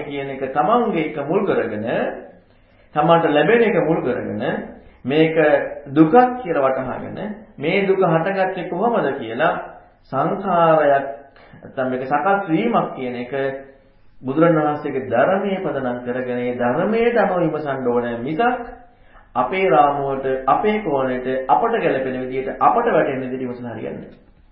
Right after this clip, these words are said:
අපට තේරෙන විදිහට විමසන හරියන්නේ නැහැ. අපට තේරෙන විදිහට විමසුත් අපට තේරෙයි.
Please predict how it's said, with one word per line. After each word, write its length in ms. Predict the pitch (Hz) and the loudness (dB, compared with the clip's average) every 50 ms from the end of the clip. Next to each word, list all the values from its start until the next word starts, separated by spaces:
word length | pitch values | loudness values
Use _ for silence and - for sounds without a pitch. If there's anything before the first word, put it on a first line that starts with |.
| _ _ _ _ _ _ _ _ _ - - | _ _ _ _ _ _ _ _ _ -16 -2
අපට 320 | - 147 190 240 247 254 240 | 0 0 6 6 6 6 8
තේරෙන 320 | 220 208 202 202 196 180 | 6 6 4 4 4 0
විදිහට 160 | 170 160 160 | -2 -2 -2
විමසන 220 | 160 156 156 156 151 | -2 -2 -2 -2 -2
හරියන්නේ 360 | 147 139 139 143 156 185 180 | -2 -2 -2 -2 -4 -4 -6
නැහැ. 200 | 147 113 - - - - - - - - - - - - - - - - - _ _ - - - - - | -8 -10 -12 -16 -20 -20 -20 -20 -20 -20 -20 -20 -20 -20 -20 -20 -20 -20 -20 _ _ -20 -20 -14 -4 -2
අපට 240 | - - 233 240 254 | 2 2 4 4 4
තේරෙන 340 | 254 233 220 220 208 196 190 | 4 4 4 4 2 2 2
විදිහට 260 | 180 175 180 196 190 | 2 2 0 0 -2
විමසුත් 220 | 190 185 196 - | 0 -4 -4 -4
අපට 220 | - 185 220 214 - | -4 -6 -4 -4 -4
තේරෙයි. 400 | - 233 247 294 285 208 - - | -4 -4 -4 -4 -4 -4 -4 -6